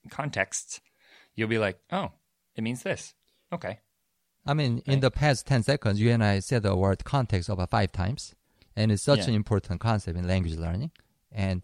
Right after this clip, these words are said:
Speaker 1: Yeah.
Speaker 2: I don't think we are using it enough. If you, if you start using it enough, we're gonna make so much more progress, faster.
Speaker 1: Hmm. Use context as your main
Speaker 2: Yep.
Speaker 1: thing of learning.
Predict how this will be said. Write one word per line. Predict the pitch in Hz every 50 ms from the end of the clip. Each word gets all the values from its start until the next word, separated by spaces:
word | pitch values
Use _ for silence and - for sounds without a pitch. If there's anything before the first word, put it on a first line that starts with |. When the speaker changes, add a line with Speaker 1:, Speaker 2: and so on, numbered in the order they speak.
| - -
Speaker 1:
Yeah. | - 101 87 78 - - _ -
Speaker 2:
I | 104 110
don't | 131 143 -
think | 156 143
we | 127
are | 117 110 113 120
using | 107 110 101
it | 85 90
enough. | 85 85 90 87 82 - - - -
If | - 110 107 - -
you, | 123 120 -
if | 120 110 - 123
you | 110
start | - - 107 95
using | 104 117 110 110 107
it | 92 82
enough, | 87 82 95 160 - - _ _ _ _ _ _ _ -
we're | 113 113 117
gonna | 120 120 113 107
make | 101 98 90 92 -
so | - - - - 147 147 143 143 135
much | 123 110 - -
more | 90 85
progress, | - - 117 107 95 85 - - 85 - -
faster. | - 107 107 104 - - - - 76 98 - - _ _ _ _ -
Speaker 1:
Hmm. | 101 90 80 78 - _ _ _ _ _ _ _ _ -
Use | 104 107 110 104 -
context | - 107 101 98 - 92 87 - - -
as | 87 78 85
your | 87
main | 85 85 85 85 85 82 82 - -
Speaker 2:
Yep. | 110 107 - - _ - - _ _
Speaker 1:
thing | _ 95 92
of | 85 82
learning. | 87 87 87 82 80 80